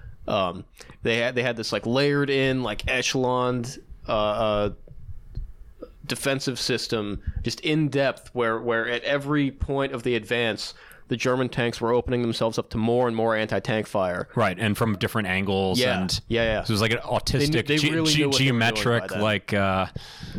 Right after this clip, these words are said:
Speaker 2: that's
Speaker 1: It was,
Speaker 2: pretty hot.
Speaker 1: it was, it was a very well-designed defense, and the Germans still inflicted a lot of damage on them,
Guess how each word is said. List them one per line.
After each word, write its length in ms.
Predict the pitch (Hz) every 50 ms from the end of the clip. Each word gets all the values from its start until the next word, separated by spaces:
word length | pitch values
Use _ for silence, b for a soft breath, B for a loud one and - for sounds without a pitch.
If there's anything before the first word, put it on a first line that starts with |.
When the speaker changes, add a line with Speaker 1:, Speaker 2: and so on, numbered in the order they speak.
| B B B - - - _ - - - - - _ _ - - - - -
Speaker 2:
that's 140 | - 101 120
Speaker 1:
It 20 |
was, 40 | 143
Speaker 2:
pretty 120 | 160 123
hot. 360 | 98 - 107 107 92 90 - - -
Speaker 1:
it 20 | -
was, 100 | 127 127
it 40 | 135
was 120 | 127 -
a 40 | 120
very 380 | 107 110 117 143 147 156 156 151
well-designed 580 | 131 139 135 131 123 120 - 127 120 117 107
defense, 560 | 101 - - - 120 110 104 98 - - - - - - -
and 260 | 117 113 110 107 107
the 40 | 107
Germans 440 | - - 131 139 165 185 165 151
still 400 | - - - 147 139 139 143 147 135
inflicted 440 | 123 120 - - 139 135 - - 123
a 40 | 117
lot 160 | 117 120 113
of 100 | 101 -
damage 400 | - 104 117 139 135 110 95 -
on 200 | 95 90 92 90
them, 180 | 92 92 95